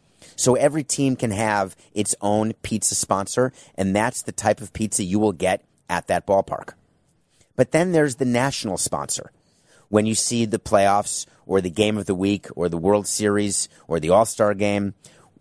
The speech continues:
and then there is an official pizza of Major League Baseball.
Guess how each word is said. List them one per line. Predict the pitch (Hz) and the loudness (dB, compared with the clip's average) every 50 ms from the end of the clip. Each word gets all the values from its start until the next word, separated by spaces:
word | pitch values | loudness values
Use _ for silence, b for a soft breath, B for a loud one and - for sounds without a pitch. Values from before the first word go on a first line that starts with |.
| _ _ - - | _ _ -4 -2
and | 98 98 98 92 95 | -2 -2 0 2 2
then | 127 147 165 151 | 4 4 4 2
there | 131 117 113 117 | 0 0 0 0
is | 113 107 | 0 0
an | 123 117 107 | 0 0 0
official | 101 - - - 175 - - - 135 | -2 -2 2 2 2 2 2 -4 -4
pizza | - - - 147 127 - - 147 | -4 -4 -2 -2 0 2 2 2
of | 98 117 113 92 | 2 2 -2 0
Major | 104 104 104 107 95 110 110 | 0 0 0 0 0 -2 -2
League | 113 107 95 80 | -2 -2 0 2
Baseball. | 104 104 107 - - - 71 60 - | 4 4 4 2 -2 -4 -4 -6 -6